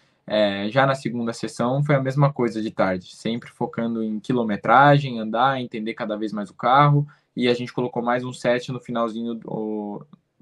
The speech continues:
não, é, vai, mais ou menos uma da tarde, uma e meia da tarde, foi onde a gente colocou o segundo set, e aí foi até o final do dia.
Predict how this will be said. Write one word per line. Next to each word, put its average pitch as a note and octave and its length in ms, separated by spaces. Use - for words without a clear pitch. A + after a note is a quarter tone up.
não, C#3 300
é, C3 140
vai, A#2+ 180
mais A#2 160
ou B2 60
menos A2 180
uma D3+ 180
da B2 120
tarde, A2+ 440
uma A#2+ 100
e A#2 40
meia A2+ 200
da G#2+ 100
tarde, B2 460
foi A#2+ 100
onde A#2 140
a A#2+ 40
gente - 100
colocou A#2 360
o A2+ 40
segundo A#2 320
set, C3 420
e D3 60
aí B2 160
foi - 140
até A#2+ 220
o B2 60
final B2 260
do B2+ 120
dia. G#2+ 320